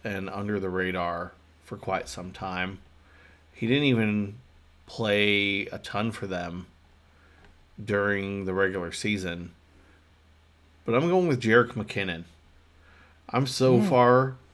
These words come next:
Speaker 1: under the radar <laughs> that you may not realize that the radar is there. Um, he had a great game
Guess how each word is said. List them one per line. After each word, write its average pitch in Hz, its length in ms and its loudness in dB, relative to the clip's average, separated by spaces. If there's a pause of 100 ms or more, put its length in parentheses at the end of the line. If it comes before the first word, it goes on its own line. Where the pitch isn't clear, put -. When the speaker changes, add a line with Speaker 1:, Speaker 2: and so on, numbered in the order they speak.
(120)
Speaker 1:
under 131 200 2
the 135 120 6
radar 131 420 6 (640)
<laughs> - 640 2
that 135 160 8
you 160 160 2
may 143 160 4
not 123 240 4
realize 120 400 8
that 113 120 0
the 98 100 -4
radar 101 420 4
is 90 120 -8
there. 80 360 -6 (560)
Um, 95 520 2 (840)
he 156 140 2
had 202 180 2
a 208 60 2
great 190 240 2
game 131 460 2